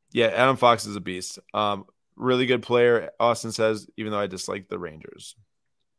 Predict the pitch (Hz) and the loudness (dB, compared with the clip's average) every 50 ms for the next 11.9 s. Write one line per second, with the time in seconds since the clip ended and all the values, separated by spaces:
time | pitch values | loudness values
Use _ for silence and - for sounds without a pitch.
0 | _ _ _ _ _ _ _ _ _ _ _ _ - _ _ _ _ _ _ _ | _ _ _ _ _ _ _ _ _ _ _ _ -20 _ _ _ _ _ _ _
1 | _ _ _ _ _ _ _ _ _ _ _ _ _ _ _ _ - 101 117 131 | _ _ _ _ _ _ _ _ _ _ _ _ _ _ _ _ -6 0 2 4
2 | 135 120 - - - 117 127 135 143 143 143 139 143 147 147 143 147 147 143 143 | 4 2 2 -2 -2 0 2 2 4 6 6 8 10 10 10 10 8 8 6 6
3 | 156 175 175 156 185 185 175 - - 156 151 160 165 165 165 143 151 156 143 151 | 4 4 6 8 10 10 10 8 6 6 6 6 6 4 2 2 -2 -2 -2 0
4 | 151 156 151 147 - - 156 156 170 175 175 170 156 147 135 139 123 156 170 - | 0 0 -2 -2 0 -2 0 2 4 4 4 4 2 0 -4 -6 -2 -2 -4 -2
5 | - 151 175 175 165 160 - 139 127 131 131 127 127 131 127 - 139 139 - - | 0 2 4 4 4 2 0 0 2 2 2 0 -2 -6 -6 -4 -6 -4 0 2
6 | 127 135 139 135 135 135 135 - 127 131 117 127 127 - - 120 113 - - 165 | 4 4 4 4 2 -2 -4 -4 -10 -6 -4 -4 -4 -4 -8 -12 -10 -8 -8 -8
7 | 156 - - 127 135 143 156 - - - 147 131 117 - - 139 151 160 160 151 | -8 -6 0 4 6 6 6 6 2 -4 -6 -6 -8 -4 2 2 2 4 4 2
8 | 147 - 135 135 139 143 147 139 - 131 131 123 - 123 117 - - 135 135 139 | 2 2 2 4 4 4 2 0 -6 -12 -10 -10 -10 -10 -10 -6 -2 0 2 2
9 | 143 143 135 - _ _ _ _ _ _ _ _ _ _ _ - 117 127 131 135 | 0 0 -4 -10 _ _ _ _ _ _ _ _ _ _ _ -8 -2 2 4 4
10 | 135 135 - - - - _ - 147 147 147 143 123 - - 127 131 131 127 123 | 4 2 -2 -12 -12 -12 _ -6 -4 -2 -2 -4 -4 -6 -10 -4 -2 -2 0 0
11 | 123 120 117 117 127 117 113 123 120 120 - - 117 120 120 120 120 | 0 -2 2 2 0 0 0 0 0 0 0 -2 -2 0 0 -2 -4